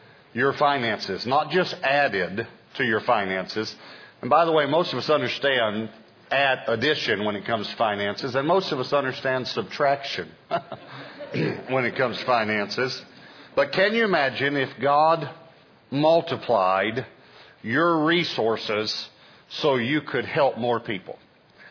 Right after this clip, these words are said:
And all of us want that to happen. Well, there are all these stories in the Bible about multiplication.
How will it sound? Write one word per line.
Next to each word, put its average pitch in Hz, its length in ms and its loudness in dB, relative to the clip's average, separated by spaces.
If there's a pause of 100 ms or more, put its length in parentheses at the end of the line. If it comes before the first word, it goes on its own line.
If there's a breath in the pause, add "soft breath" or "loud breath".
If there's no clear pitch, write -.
And 123 180 -2
all 170 360 6
of 180 80 2
us 185 160 0
want 160 220 2
that 143 180 2
to 131 60 -4
happen. 123 360 0
Well, 120 140 2
there 135 140 4
are 131 80 2
all 196 280 6
these 202 180 2
stories 160 760 2
in 127 160 -2
the 117 60 0
Bible 107 600 2 (320 loud breath)
about 117 380 2
multiplication. 127 1040 0